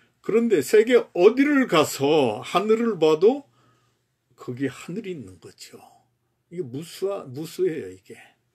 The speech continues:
그래서 하늘이 복수로 돼 있고 또 성경에서는 하늘이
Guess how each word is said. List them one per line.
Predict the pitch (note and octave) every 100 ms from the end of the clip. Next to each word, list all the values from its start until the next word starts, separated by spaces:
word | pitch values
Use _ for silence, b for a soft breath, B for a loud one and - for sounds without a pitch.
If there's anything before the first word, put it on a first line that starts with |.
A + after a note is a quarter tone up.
| _ _ _ _ _ _ _ _ _ _ -
그래서 | C#3 C3+ - A#2+
하늘이 | C3+ F3+ D3+ A#2+
복수로 | B2+ - - B2
돼 | A#2 A2
있고 | F#2+ - - -
또 | A3 D#3+ F#3
성경에서는 | G#3 A3 A3 E3+ A#2+ C#3 G#3
하늘이 | G3 F3 F#3 D3+ A#2+ F#3 A#3